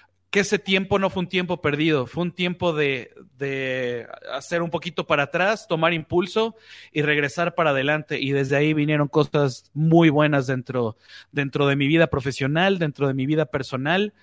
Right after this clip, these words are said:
Y agradezco, agradezco ese momento, me dejó muy marcado. Eh,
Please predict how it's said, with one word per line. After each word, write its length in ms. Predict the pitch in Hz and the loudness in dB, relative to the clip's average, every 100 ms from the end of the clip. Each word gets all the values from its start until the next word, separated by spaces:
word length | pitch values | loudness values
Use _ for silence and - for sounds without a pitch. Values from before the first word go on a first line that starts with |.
| _ - - | _ -20 -8
Y 240 | 135 131 | -2 2
agradezco, 960 | 131 131 131 135 147 - 151 139 120 110 | 4 4 4 2 0 2 4 4 2 0
agradezco 540 | 127 135 143 147 160 | -2 2 2 2 0
ese 120 | - | -2
momento, 400 | 139 131 139 139 | -4 -2 -4 -4
me 120 | 131 127 | -4 -4
dejó 500 | - 143 139 131 123 | -4 -2 0 -2 -4
muy 380 | 143 151 165 | -2 0 0
marcado. 680 | 160 143 131 151 151 175 202 _ _ - _ | 0 -2 0 2 2 2 -4 _ _ -20 _
Eh, 440 | 123 123 123 120 | -6 -2 -2 -2